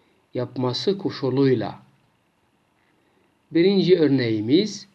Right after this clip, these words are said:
Yumkinuke en tedhule saffe بشرط أن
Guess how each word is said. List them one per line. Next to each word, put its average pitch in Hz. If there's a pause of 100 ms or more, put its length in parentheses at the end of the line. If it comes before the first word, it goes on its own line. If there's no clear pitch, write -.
(640)
Yumkinuke 190
en 139
tedhule 156
saffe 170 (920)
بشرط 170
أن 160